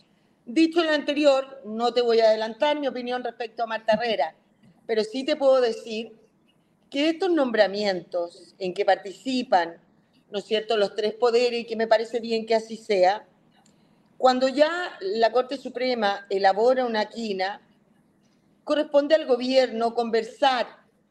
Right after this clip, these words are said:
con los parlamentarios, con los senadores o con los jefes de bancada o presidente de partido, como quieran, para escuchar un poco sus opiniones, ¿no es cierto? Y,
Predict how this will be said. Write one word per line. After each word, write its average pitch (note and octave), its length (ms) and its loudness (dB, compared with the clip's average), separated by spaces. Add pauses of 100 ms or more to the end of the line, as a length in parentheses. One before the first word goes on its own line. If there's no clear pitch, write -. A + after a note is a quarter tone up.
(720)
con A#3 240 0
los A#3+ 120 -2
parlamentarios, A3+ 1000 0 (220)
con A#3 160 0
los A#3 120 -2
senadores A3 720 2
o A3 160 0
con A3+ 100 -4
los G#3+ 140 -6
jefes A3 180 -4
de A3 80 -2
bancada A3 460 0
o A3 40 -2
presidente G#3+ 400 -10
de G#3+ 40 -6
partido, G#3+ 400 -4
como G3 220 -6
quieran, A3+ 460 -6 (600)
para D4 340 4
escuchar C#4 520 -4
un D#4+ 120 -6
poco D4 220 -4
sus C#4 200 -4
opiniones, A3+ 600 -4
¿no G#3 80 -8
es G3+ 100 -14
cierto? A#3 460 -4
Y, A#3+ 380 -10